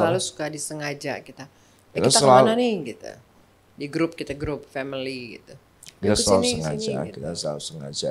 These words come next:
Speaker 2: gitu. Mau
Speaker 1: Mm-mm.
Speaker 2: kita, eh, kita buat, eh, apa tuh, eh, kegiatan-kegiatan untuk bisa
Speaker 1: Mm-mm.
Speaker 2: bersama-sama. Dengan sengaja lah itu ya intinya, Bro. Thank you.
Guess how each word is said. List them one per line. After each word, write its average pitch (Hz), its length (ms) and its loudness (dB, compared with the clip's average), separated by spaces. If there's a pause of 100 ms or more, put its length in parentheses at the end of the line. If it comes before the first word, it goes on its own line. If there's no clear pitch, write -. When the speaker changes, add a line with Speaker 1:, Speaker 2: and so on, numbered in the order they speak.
Speaker 2:
gitu. - 240 -18 (120)
Mau - 160 -16
Speaker 1:
Mm-mm. 147 160 -10
Speaker 2:
kita, - 200 0 (840)
eh, 82 440 0
kita - 260 2
buat, 85 480 4 (420)
eh, 52 640 -2 (120)
apa - 280 -6
tuh, 92 240 -2 (100)
eh, 58 320 -4
kegiatan-kegiatan 80 1160 -2 (120)
untuk 160 300 -8
bisa - 240 2
Speaker 1:
Mm-mm. 147 100 -6
Speaker 2:
bersama-sama. - 760 -8 (840)
Dengan 107 340 4
sengaja 92 640 4
lah 60 220 -2
itu - 160 -12
ya 64 160 -4
intinya, 92 400 -6
Bro. 73 180 -10 (460)
Thank 135 200 4
you. 131 220 4